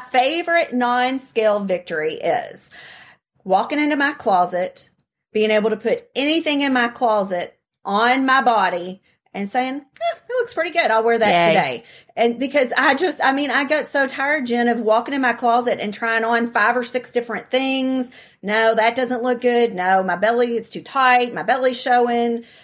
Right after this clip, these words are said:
Speaker 1: I just love that I can walk in my closet and anything I have in there fits.
Speaker 2: That's
Speaker 1: Other
Speaker 2: great.
Speaker 1: than last week, Paige gave me for my birthday a T-shirt that is a medium T-shirt.
Speaker 2: Ah.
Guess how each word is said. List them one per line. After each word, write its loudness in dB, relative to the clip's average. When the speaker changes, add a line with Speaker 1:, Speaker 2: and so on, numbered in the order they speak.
Speaker 1:
I 0
just -2
love 2
that -2
I 0
can -6
walk 0
in -2
my -2
closet -2
and -8
anything -2
I -2
have -2
in 0
there -2
fits. -8
Speaker 2:
That's -6
Speaker 1:
Other 4
Speaker 2:
great. -2
Speaker 1:
than 0
last 0
week, 0
Paige 0
gave 0
me -8
for -6
my 2
birthday 0
a -4
T-shirt -4
that 0
is -2
a 4
medium 0
T-shirt. -4
Speaker 2:
Ah. 0